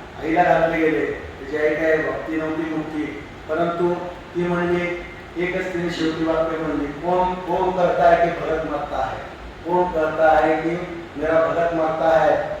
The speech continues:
वो तो आप सब लोगों के दिल में रहता है." म्हणून त्या आईने त्या भगतसिंगाचं इतकं कौतुक केलं आणि त्यावेळेस सुद्धा त्या आईच्या डोळ्यात अश्रू आले नाहीत. तेव्हा लोकांनी विचारलं, "तुमच्या डोळ्यात का अश्रू आले नाही?" तर तिने सांगितलं की, "मी माझ्या मुलाला वचन दिलंय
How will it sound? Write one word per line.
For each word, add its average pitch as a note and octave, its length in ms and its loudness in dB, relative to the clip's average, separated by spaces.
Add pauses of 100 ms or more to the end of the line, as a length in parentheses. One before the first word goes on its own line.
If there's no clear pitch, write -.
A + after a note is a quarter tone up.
वो F3+ 300 4
तो F3 60 8
आप E3+ 400 6
सब E3+ 180 4
लोगों E3+ 320 2
के E3+ 100 0
दिल E3 280 0
में E3+ 160 2
रहता D3+ 400 4
है." C#3 180 2 (460)
म्हणून D#3+ 300 2 (760)
त्या G3 160 8
आईने F#3 480 10
त्या E3+ 260 6
भगतसिंगाचं E3+ 1000 4 (240)
इतकं D3 260 -2
कौतुक E3 500 0
केलं F3+ 220 4
आणि E3 240 4
त्यावेळेस F3 440 4
सुद्धा F#3+ 160 2
त्या F#3+ 240 6
आईच्या F3+ 300 4
डोळ्यात E3+ 260 2
अश्रू E3+ 280 0
आले F3+ 200 8
नाहीत. E3 300 0 (300)
तेव्हा E3 240 0
लोकांनी F3+ 420 2
विचारलं, F3+ 400 2
"तुमच्या F3 340 -2
डोळ्यात E3+ 340 0
का F3 120 4
अश्रू E3+ 240 2
आले D#3+ 220 2
नाही?" C#3+ 300 -2 (300)
तर D3 60 -8
तिने D#3 300 -4
सांगितलं D#3 480 -4
की, D#3 80 -4
"मी D3 500 -2
माझ्या C#3+ 280 0
मुलाला D3 240 -2
वचन D#3 340 -2
दिलंय D3+ 360 -2